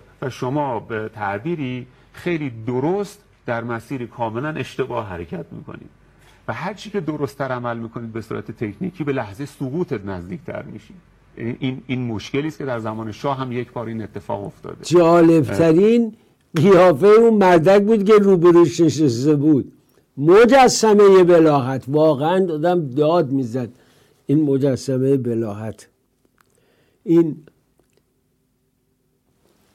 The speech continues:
Speaker 2: نشان دهندهٔ اینه که مردم دیگه نمیترسن،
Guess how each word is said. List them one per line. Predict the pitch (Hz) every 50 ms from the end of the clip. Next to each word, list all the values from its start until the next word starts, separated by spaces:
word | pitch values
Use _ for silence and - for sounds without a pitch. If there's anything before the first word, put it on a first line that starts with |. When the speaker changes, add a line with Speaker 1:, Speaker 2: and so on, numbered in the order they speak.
| _ _ -
Speaker 2:
نشان | 175 185 - - - 180 180 180
دهندهٔ | 185 185 160 165 185 185 175 175 208
اینه | 220 226 226 220 220 208 202 208 208 196
که | - - - 202 208 196 202 - _ _ _ _ _ _ _ _ _ _ _ -
مردم | 165 196 202 196 170 135 202 214 214
دیگه | 185 160 170 180 196
نمیترسن، | 196 202 208 202 202 190 - 165 156 135 117 - - - - 101 90